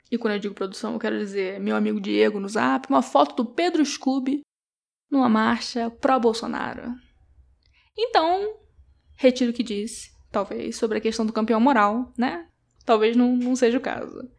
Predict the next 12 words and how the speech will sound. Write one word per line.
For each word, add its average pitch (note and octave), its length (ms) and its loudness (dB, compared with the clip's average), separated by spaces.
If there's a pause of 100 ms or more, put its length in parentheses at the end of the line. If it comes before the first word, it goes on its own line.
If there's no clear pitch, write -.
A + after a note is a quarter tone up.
(360)
Eu - 100 0
tô F#4 100 2
disposta C#4 720 0
a - 20 -2
reconhecer A3+ 540 2
esse A3 220 -2
erro C#4+ 180 8
porque F4 240 6
eu A4 60 4
não G#4+ 80 2
sou A4+ 140 2
ninguém, G4 340 -2